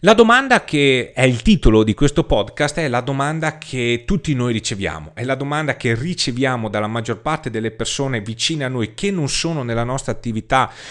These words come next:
e magari non hanno nemmeno capito dove vogliamo andare,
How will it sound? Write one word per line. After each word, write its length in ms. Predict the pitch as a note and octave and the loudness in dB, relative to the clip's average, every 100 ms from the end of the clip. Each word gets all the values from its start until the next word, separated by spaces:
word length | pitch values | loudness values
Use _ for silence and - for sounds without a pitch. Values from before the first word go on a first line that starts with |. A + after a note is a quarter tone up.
| - | -14
e 220 | - C3 C3+ | -2 0 0
magari 420 | B2+ C3+ D#3 C#3+ | 0 0 0 0
non 180 | C3+ C#3+ | -2 -4
hanno 180 | D3 | -4
nemmeno 340 | C#3 D3 D3+ B2+ | -4 -4 -4 -4
capito 480 | F#3 - G#3+ F#3+ C3+ | -6 -4 -2 -2 -4
dove 340 | G#2 C#3 B2 | -2 0 0
vogliamo 460 | G#2 B2+ D3+ E3+ A#3 | -4 -4 -4 -4 -4
andare, 420 | D#3 G2+ G2+ | 0 0 0